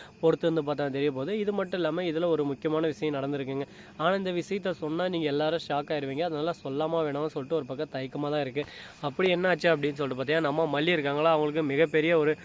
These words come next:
ஆபத்து வரப்போகுதுங்க. என்ன ஆபத்து அப்படின்னு சொல்லிட்டு பார்த்தீங்கன்னா, அது எப்படி சொல்றதுன்னு சொல்லிட்டு என் வாயில தெரியல. அதை சொன்னா நீங்களே ஒரு பக்கம் ஷாக் ஆயிட்டு, "என்னடா இப்படியான்னு?" சொல்லிட்டு கேட்பீங்க. அது ஒண்ணும் இல்லைங்க, மல்லி இருந்துன்னு என் சேனலை ரொம்பவே பிடிச்சிருக்குன்னு சொல்லிட்டு என் சேனலை சப்ஸ்கிரைப் பண்ணிட்டாங்க.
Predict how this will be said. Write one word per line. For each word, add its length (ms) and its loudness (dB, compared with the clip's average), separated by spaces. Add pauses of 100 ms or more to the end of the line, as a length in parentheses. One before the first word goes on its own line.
(240)
ஆபத்து 520 4
வரப்போகுதுங்க. 560 2
என்ன 260 0
ஆபத்து 460 2
அப்படின்னு 160 -2
சொல்லிட்டு 380 -4
பார்த்தீங்கன்னா, 440 0
அது 280 -2 (560)
எப்படி 300 2
சொல்றதுன்னு 400 0
சொல்லிட்டு 300 -4
என் 60 0
வாயில 340 -4
தெரியல. 220 -8
அதை 180 -2
சொன்னா 340 -4
நீங்களே 320 0
ஒரு 160 2
பக்கம் 260 -4 (120)
ஷாக் 220 -4
ஆயிட்டு, 260 -4
"என்னடா 260 -2
இப்படியான்னு?" 400 -2
சொல்லிட்டு 380 -6
கேட்பீங்க. 300 -6 (380)
அது 180 -2
ஒண்ணும் 260 0
இல்லைங்க, 360 0
மல்லி 160 0
இருந்துன்னு 360 0
என் 140 2
சேனலை 280 0
ரொம்பவே 300 0
பிடிச்சிருக்குன்னு 520 -4
சொல்லிட்டு 340 -4
என் 140 -2
சேனலை 220 -4
சப்ஸ்கிரைப் 420 -6
பண்ணிட்டாங்க. 360 -6